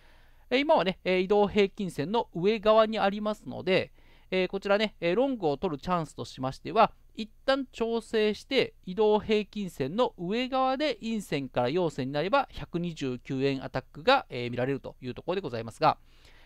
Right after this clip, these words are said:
逆にこの移動平均線を陰線で割り込んでしまって、今度はね、えー、反発したところで移動平均線を上回れず、えー、移動平均線の下側で陽線から陰線になったらレンジブレイクして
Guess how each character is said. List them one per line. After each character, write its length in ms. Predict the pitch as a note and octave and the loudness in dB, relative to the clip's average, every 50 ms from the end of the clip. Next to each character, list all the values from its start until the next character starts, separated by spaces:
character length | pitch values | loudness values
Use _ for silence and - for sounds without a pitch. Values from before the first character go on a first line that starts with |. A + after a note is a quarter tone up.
| - - | -20 -4
逆 260 | - F#3+ G#3+ G#3 - C4+ | 0 0 0 0 0 -4
に 200 | C#4+ - - - | -4 -6 -6 -8
こ 120 | - - | -8 -6
の 120 | F#3 F#3 D#3+ | -6 -4 -4
移 80 | D#3 | -2
動 240 | E3 G#3+ A#3+ C4 B3+ | 0 2 2 2 2
平 180 | - A#3+ B3+ A#3+ | 2 0 -2 -2
均 300 | - - - B3 A#3+ G#3+ | -4 -6 -4 -4 -4 -4
線 280 | - - D3+ C3+ C#3 D#3+ | -4 -6 -6 -6 -2 2
を 240 | G#3+ A3+ D#3+ - - | 4 4 4 2 0
陰 200 | - G#3+ A#3 A3 G3 | -4 -6 -4 -4 -4
線 280 | - - B2+ A#2 A#2 | -6 -6 -6 -6 -2
で 200 | A2+ F3+ G#3 - - | 0 0 0 0 0
割 220 | - B2+ C#3 D#3+ | 0 0 0 0
り 60 | F3 - | -2 -2
込 140 | - A3 G3+ | -2 -2 -2
ん 60 | D#3 | -4
で 80 | A#2+ | -6
し 160 | A2+ - - - | -10 -10 -12 -12
ま 100 | A2+ A2 | -12 -12
っ 40 | |
て、 320 | - - - A3+ G3+ C#3+ - - - - - - | -14 -2 0 2 2 2 0 -8 -20 -20 -20 -10
今 180 | - D#4+ F4 E4+ | -6 -6 -4 -2
度 60 | A#3 | 0
は 60 | D3+ | 0
ね、 180 | C#3 D#3 E3+ - - | 0 0 -4 -6 -6
え 220 | - D#3 D#3+ D3+ | -2 0 0 0
ー、 20 | D3 | 0
反 260 | - - B3+ C#4 C#4+ - | 0 -2 -2 -2 -2 -4
発 240 | C#4+ C#4 - C#4 | -4 -4 -4 -6
し 80 | B3+ - | -8 -6
た 80 | - C4 | -8 -8
と 100 | - B3+ | -6 -4
こ 100 | - C4 | -2 -2
ろ 100 | B3+ B3+ | 0 2
で 200 | C#4+ C#4+ - - - | 2 0 0 0 -4
移 100 | - - | -8 -4
動 260 | G3+ B3 C4 C4 C4 | -2 0 2 2 0
平 260 | B3+ B3 C4 B3 B3 | 0 0 -2 -2 -4
均 280 | A#3+ - - B3 A#3 G#3 | -4 -6 -6 -4 -4 -6
線 260 | - - E3+ E3+ G3+ | -6 -8 -8 -4 -2
を 180 | B3 B3 - - - | 0 0 -2 -2 -6
上 280 | - F3+ G#3 A3+ B3 C4 | -2 2 2 4 4 4
回 320 | B3 C4 B3+ B3+ B3 A#3+ | 4 2 4 4 4 4
れ 100 | A#3 C#4 | 4 0
ず、 200 | C4 - - - - - - - - - - - - | -4 -6 -10 -14 -14 -18 -20 -20 -20 -20 -20 -10 -4
え 80 | F#3+ F#3 | -2 0
ー、 20 | |
移 60 | F#3 | 2
動 160 | F#3+ G3 G3 | 4 4 2
平 200 | F3+ D#3 F#3 E3+ | 2 2 0 -2
均 180 | - - F3+ D#3 | -2 -4 -8 -8
線 160 | - D3 C3 | -6 -6 -6
の 80 | C#3 C3 | -6 -8
下 220 | - - - G#3 | -6 -2 -2 0
側 180 | G#3 A3+ A#3+ B3+ | 2 4 4 4
で 220 | B3+ D#4 C#4+ - - | 2 0 -2 -4 -2
陽 240 | F#3 F3 F#3 E3+ | 0 2 2 2
線 280 | C#3+ - - B2+ A#2 A#2+ | 2 -2 -4 -6 -6 -4
か 100 | - A3 | 0 2
ら 80 | C4 C4 | 2 2
陰 260 | - - D#3 D3 C#3 | 0 0 -4 -4 -4
線 180 | - - B2 | -6 -8 -8
に 60 | A#2 B2 | -6 -6
な 80 | D3+ | -6
っ 40 | - - | -6 -2
た 80 | - | 2
ら 160 | D4 D4+ - - | 2 2 2 2
レ 140 | C#3 D3+ D#3 | 0 0 0
ン 100 | D3+ C#3 | -2 -4
ジ 120 | C#3+ C#3+ | -6 -6
ブ 120 | C3+ C#3 D3 | -6 -2 0
レ 100 | D3 C3+ | 0 0
イ 60 | B2 | -2
ク 140 | - - C3 | -4 -10 -14
し 80 | - | -6
て 180 | - C4 B3 | -4 -4 -4